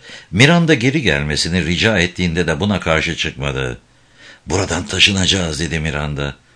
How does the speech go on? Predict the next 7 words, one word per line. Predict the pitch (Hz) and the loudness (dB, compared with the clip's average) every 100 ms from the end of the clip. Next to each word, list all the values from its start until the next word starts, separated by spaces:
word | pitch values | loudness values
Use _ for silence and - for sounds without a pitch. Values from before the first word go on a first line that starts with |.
| _ 82 | _ 0
"Nereye | 98 127 | 4 4
gideceksiniz?" | 98 90 82 85 - 80 87 90 - _ _ - - - | 4 2 2 0 -2 -2 -2 -2 -8 _ _ -20 -20 -6
Miranda | 101 147 170 147 | 0 2 2 0
kollarını | - 135 117 110 92 | 0 -2 0 0 0
iki | 92 90 | -2 -2
yana | 76 71 71 | -2 -2 -2
açtı. | 69 - - 64 | -2 -4 -4 -6